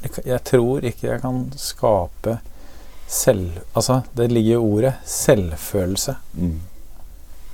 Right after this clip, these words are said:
Speaker 1: Det er jo hvordan jeg
Speaker 2: Mm.
Speaker 1: føler meg selv.
Speaker 2: Mm.
Speaker 1: Men jeg kan gi de et rom av at de alltid og under alle forhold skal kjenne at de er, eh, elsket. Jeg vet at jeg sier det, men jeg vet at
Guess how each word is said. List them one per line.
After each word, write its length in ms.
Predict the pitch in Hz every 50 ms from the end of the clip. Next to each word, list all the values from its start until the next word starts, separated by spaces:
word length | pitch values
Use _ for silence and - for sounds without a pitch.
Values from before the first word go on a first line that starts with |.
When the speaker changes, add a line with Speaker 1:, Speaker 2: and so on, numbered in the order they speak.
| - -
Speaker 1:
Det 100 | - 117
er 180 | 113 101 98 110
jo 140 | 123 127 127 120 117 - -
hvordan 460 | 113 107 104 101 110 113 113 120 120 113
jeg 320 | 104 101 98 104 113 - - - - -
Speaker 2:
Mm. 120 | 85 92
Speaker 1:
føler 360 | 98 98 - 123 95 85 85 85
meg 120 | 98 110
selv. 200 | - 117 120 127 - - -
Speaker 2:
Mm. 320 | - 90 92 90 85 87 90 98 - - - - - - - - - - - - - - - - - - - - - - - - -
Speaker 1:
Men 140 | 127 123
jeg 180 | 123 127 131 131
kan 180 | - 160 175 170
gi 320 | 131 113 110 113 127 139 139
de 360 | 117 110 110 113 117 123 - - - - - - - - - - - - - - - - - - - - - - -
et 160 | 131 117 - 131
rom 420 | 113 110 107 101 107 120 127 - - -
av 200 | 113 110 110 113
at 160 | 110 - - - 120 113 104
de 380 | 104 101 98 101 104 107 113 - -
alltid 580 | - 98 92 92 - - - - - 120 120 -
og 200 | 120 113 107 107
under 160 | 110 110 120 120
alle 240 | 113 107 101 101
forhold 340 | 101 - - 107 95 90 92 -
skal 140 | - 113
kjenne 300 | 110 - 104 95 85 87
at 80 | 92 - - -
de 80 | - 107
er, 460 | - - 87 85 87 90 90 92 95
eh, 640 | 98 98 98 98 98 98 98 98 98 95 101 101 107 - - - - - -
elsket. 500 | 107 87 - - - - 127 127 - -
Jeg 140 | 127 117
vet 180 | 113 107 104 -
at 80 | 113 110
jeg 100 | 139 135
sier 440 | - - - 143 113 101 95 90
det, 140 | 104 131 135
men 100 | 131 127
jeg 80 | 120 113
vet 180 | 104 98 -
at 160 | 107 110 113